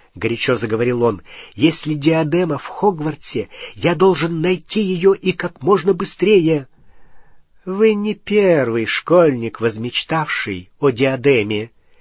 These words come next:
презрительно откликнулась серая дама. «Уже много поколений здешних учеников не дают мне покоя».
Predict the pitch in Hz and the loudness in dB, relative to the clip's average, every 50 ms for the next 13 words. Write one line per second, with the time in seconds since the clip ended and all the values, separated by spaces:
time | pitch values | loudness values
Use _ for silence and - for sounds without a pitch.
0 | _ _ _ - 120 117 110 98 104 110 127 127 - 143 139 143 - - - 160 | _ _ _ -4 -2 -2 -2 0 0 0 0 0 -2 -4 -6 -6 -6 -6 -4 -4
1 | 160 156 - 151 156 151 - - - _ - - - - 120 113 120 123 120 120 | -4 -2 -2 -2 -2 -2 -4 -10 -18 _ -16 -14 -8 -4 -2 -2 -2 -2 -6 -6
2 | 120 110 110 104 101 98 98 95 - _ _ _ _ _ - - - - - - | -6 -4 -4 -6 -4 -6 -8 -10 -10 _ _ _ _ _ -20 -20 -20 -20 -14 -8
3 | - 247 233 240 233 220 196 175 185 202 202 196 196 190 185 170 143 110 110 107 | -4 0 2 2 2 2 2 2 4 4 6 6 6 6 6 4 4 2 0 -2
4 | - - 110 - 123 113 113 120 123 120 117 107 107 110 113 104 90 92 90 131 | -2 -2 -4 0 0 2 2 4 4 2 2 0 -2 -4 -6 -6 -8 -4 -2 -2
5 | 123 - - - 120 - - 127 - - 127 127 131 131 - 151 147 143 135 - | -2 -2 -4 -6 -6 -6 -4 -4 -4 -4 -2 -2 -2 0 2 4 4 2 0 -4
6 | - - - - - - - 156 151 139 139 135 143 196 233 214 - - 160 143 | -12 -20 -20 -20 -18 -6 0 0 2 4 4 2 2 2 -2 -6 -6 -4 -2 -2
7 | 143 175 - - - - - - - 113 120 123 117 117 117 113 113 113 113 | 0 0 -2 -4 -8 -10 -8 -4 -2 0 0 2 0 0 -2 -4 -6 -8 -10